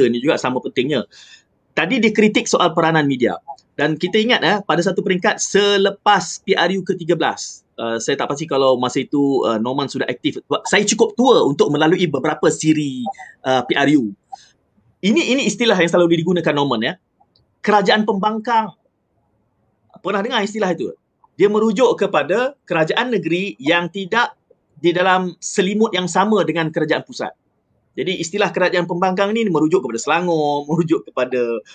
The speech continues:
Pulau Pinang, uh, dan ditakut-takutkan seperti yang Doktor Tanusha sebutkan itu tadi. Dan ini masalahnya kerana media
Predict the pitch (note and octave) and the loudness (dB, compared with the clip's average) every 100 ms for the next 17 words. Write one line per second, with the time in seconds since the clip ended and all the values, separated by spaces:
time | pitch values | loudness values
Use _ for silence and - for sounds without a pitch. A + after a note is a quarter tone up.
0 | _ D3+ D#3 D#3+ F3 F3 D3+ D3+ _ _ | _ 0 0 0 0 0 0 -2 _ _
1 | _ _ A#2+ B2 F3 F#3 E3+ - F#3 F#3 | _ _ -2 0 0 0 -4 -6 -6 -2
2 | F#3+ - G3+ G#3+ A#3 A3 - G3+ F#3 G3 | -2 -2 -2 -2 0 -2 -2 -6 -2 -2
3 | F3 - G3+ F#3+ G3 G3 F#3+ - F#3 F#3 | -2 -4 -2 -2 -2 -2 -2 0 0 0
4 | D#3 E3 A2+ D3+ C#4+ A3+ - F3 F3+ E3 | 0 -2 0 0 0 0 0 0 0 0
5 | F3+ E3+ D#3+ A2+ C#3 G3 - _ _ _ | -2 -2 -2 -2 -2 -4 -6 _ _ _
6 | _ A#2 C#3 A3+ A3 F3 A2 E3 | _ -6 0 0 2 2 2 0